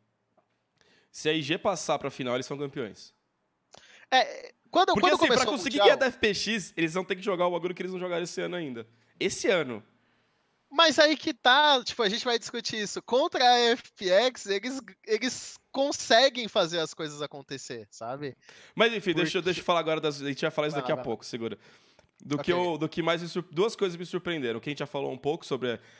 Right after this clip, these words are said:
Speaker 1: aquele dois zero da Griffin em cima da G dois.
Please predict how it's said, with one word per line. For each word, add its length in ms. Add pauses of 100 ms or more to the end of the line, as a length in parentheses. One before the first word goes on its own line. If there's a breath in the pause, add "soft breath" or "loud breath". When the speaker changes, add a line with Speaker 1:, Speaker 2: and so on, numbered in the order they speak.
Speaker 1:
aquele 320
dois 260
zero 260
da 140
Griffin 280
em 20
cima 180
da 80
G 160
dois. 500